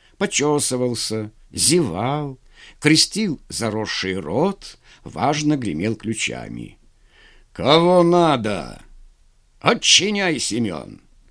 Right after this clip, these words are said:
«А, Захар Тимофеевич!»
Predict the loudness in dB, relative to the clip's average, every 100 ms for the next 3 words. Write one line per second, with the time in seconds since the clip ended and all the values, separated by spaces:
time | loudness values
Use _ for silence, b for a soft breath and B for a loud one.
0 | _ _ _ _ -18 -12 -6 -2 2 4
1 | 4 2 0 2 0 0 -2 0 0 -2
2 | 0 2 2 0 -4 -4 -4 -6